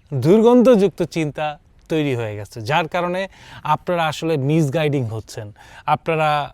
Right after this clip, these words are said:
রয়্যালকে কম্পেয়ার করছেন অন্য কোনো একটা ব্র্যান্ডের বাইকের সাথে, অন্য কোনো একটা বাইককে কম্পেয়ার করছেন রয়্যালের সাথে। আসলে দেখেন, রয়্যাল এনফিল্ড কিন্তু totally ডিফারেন্ট ক্যাটাগরি একটা বাইক। প্রথম কথাই হচ্ছে এটা। তো সেইখানে আমরা কম্প্যারিজনটা কীভাবে করি?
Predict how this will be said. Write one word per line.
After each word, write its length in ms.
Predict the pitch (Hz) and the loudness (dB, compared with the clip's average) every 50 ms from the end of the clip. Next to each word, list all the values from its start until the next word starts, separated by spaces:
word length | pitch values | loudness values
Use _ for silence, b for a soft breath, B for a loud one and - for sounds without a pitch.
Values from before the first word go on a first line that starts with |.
| - 135 | -12 -8
রয়্যালকে 440 | 131 143 151 160 165 160 131 170 151 | -2 0 2 2 2 2 0 -2 -4
কম্পেয়ার 420 | - 160 156 147 - 160 151 135 | -4 -4 -4 -4 -6 -6 -8 -6
করছেন 300 | - 151 - - - 135 | -8 -8 -8 -8 -8 -8
অন্য 280 | 139 139 151 156 156 147 | -6 -6 -6 -6 -6 -6
কোনো 200 | - 151 139 143 | -8 -8 -8 -8
একটা 180 | 131 - 143 | -8 -8 -8
ব্র্যান্ডের 320 | 127 123 135 131 131 135 127 | -8 -6 -6 -6 -6 -6 -6
বাইকের 280 | 117 127 120 - 131 | -8 -8 -8 -8 -8
সাথে, 200 | - 143 127 127 | -8 -8 -8 -6
অন্য 340 | 135 131 175 233 254 247 240 | -4 -2 2 2 4 2 2
কোনো 200 | 185 220 214 214 | 2 2 0 0
একটা 180 | 180 147 196 175 | -2 -2 -4 -4
বাইককে 280 | 151 160 151 - 165 | -2 -4 -6 -6 -6
কম্পেয়ার 360 | 143 - 156 147 - 160 147 127 | -6 -6 -8 -6 -6 -6 -6 -6
করছেন 320 | 143 143 - - 139 131 | -8 -10 -8 -10 -10 -8
রয়্যালের 320 | 123 127 131 135 139 139 | -8 -8 -6 -6 -6 -6
সাথে। 380 | 127 - 135 127 - - 120 120 b b b b b b b b b | -6 -6 -8 -10 -10 -10 -12 -12 b b b b b b b b b
আসলে 280 | - 220 196 269 269 240 | -2 0 2 4 4 4
দেখেন, 300 | 240 208 226 220 175 135 | 4 4 4 2 2 2
রয়্যাল 280 | 139 160 185 214 233 | 4 6 6 6 6
এনফিল্ড 360 | 247 247 214 - 254 254 226 185 | 6 4 2 0 0 -2 0 0
কিন্তু 180 | 247 220 196 | -2 -2 -2
totally 380 | 202 - 214 196 185 214 220 196 | -2 -2 -2 -2 0 0 0 0
ডিফারেন্ট 500 | 147 151 151 - - - 190 185 170 - | 0 -2 -4 -4 -6 -8 -8 -8 -8 -8
ক্যাটাগরি 360 | 165 147 139 139 135 131 131 | -10 -10 -8 -8 -8 -8 -8
একটা 200 | 120 - - 127 | -10 -10 -10 -12
বাইক। 300 | 113 107 120 110 110 104 _ - | -10 -10 -10 -10 -12 -14 _ -12
প্রথম 280 | 147 151 - 180 175 | -12 -10 -8 -8 -8
কথাই 320 | 170 - 160 - - 220 214 | -8 -10 -8 -2 0 0 2
হচ্ছে 320 | 190 - - - - 123 | 0 -2 -4 -8 -12 -12
এটা। 200 | 107 - 104 - b b b b b b b b _ | -12 -14 -16 -20 b b b b b b b b _
তো 100 | - 143 | -6 -6
সেইখানে 400 | - - 165 156 - 160 165 165 | -4 -4 -4 -6 -6 -8 -8 -8
আমরা 220 | 156 147 143 151 147 | -8 -8 -8 -10 -10
কম্প্যারিজনটা 680 | - 143 135 131 120 139 135 135 135 143 139 - 170 - _ - | -10 -12 -12 -10 -8 -8 -8 -8 -8 -8 -10 -12 -14 -14 _ -12
কীভাবে 380 | - 143 131 143 135 123 127 110 | -10 -8 -6 -4 -4 -6 -6 -8
করি? 240 | - 131 117 110 110 | -10 -14 -16 -16 -18